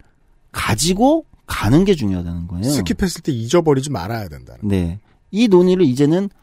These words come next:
Speaker 1: 할 타이밍이 됐다.
Speaker 2: 음.
Speaker 1: 네. 그리고 노동행위에서 그것이 저는,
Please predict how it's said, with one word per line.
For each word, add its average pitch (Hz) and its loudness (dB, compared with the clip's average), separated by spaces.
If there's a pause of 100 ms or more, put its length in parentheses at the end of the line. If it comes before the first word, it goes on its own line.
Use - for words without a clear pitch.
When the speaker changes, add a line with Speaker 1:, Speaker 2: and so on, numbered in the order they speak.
(100)
Speaker 1:
할 - -4
타이밍이 165 -4
됐다. 95 -14 (260)
Speaker 2:
음. 87 -18
Speaker 1:
네. 90 -8 (180)
그리고 185 2
노동행위에서 170 4
그것이 143 0
저는, 156 -2